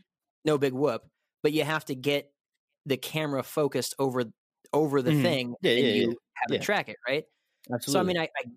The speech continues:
Speaker 1: get it, but at the same time, yeah, I, that thing is, is moving <laughs> like, <laughs> that's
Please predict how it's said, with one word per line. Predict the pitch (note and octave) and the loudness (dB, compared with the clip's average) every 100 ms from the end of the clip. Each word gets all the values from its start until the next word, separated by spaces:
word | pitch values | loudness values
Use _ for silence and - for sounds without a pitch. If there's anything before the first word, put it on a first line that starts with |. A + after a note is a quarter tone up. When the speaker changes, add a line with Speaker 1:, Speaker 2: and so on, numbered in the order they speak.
| - | -2
Speaker 1:
get | D#3 D3+ | 0 2
it, | A#2 A#2 _ _ _ _ | -2 -6 _ _ _ _
but | C#3+ | 0
at | C#3 | 0
the | |
same | - C#3+ C3 | -2 -2 -2
time, | B2 C#3 A#2+ G2 G#2 _ _ _ _ _ _ _ _ _ - | -4 -4 -2 -6 -10 _ _ _ _ _ _ _ _ _ -2
yeah, | C#3+ B2 A#2 | 0 0 -2
I, | G2 A2+ A2 - _ _ _ _ _ - | -6 -10 -12 -18 _ _ _ _ _ -8
that | D3 C#3 C#3 | -4 -4 -2
thing | C3+ | -2
is, | B2+ G#2+ - - _ - | -4 -6 -10 -12 _ 0
is | C#3+ A#2 | 0 0
moving | A2+ A#2 C3+ C#3+ D#3+ D3+ B2+ G#2 A#2 - _ _ _ _ _ | -6 -6 -2 2 4 4 2 -2 -8 -18 _ _ _ _ _
<laughs> | A#3 | 2
like, | C#4 F#3+ - D3+ - - | 4 2 2 2 0 -4
<laughs> | - D4 C#4 A#3+ - - - - | 0 2 2 0 -2 -8 -12 0
that's | G3+ F3 | 2 2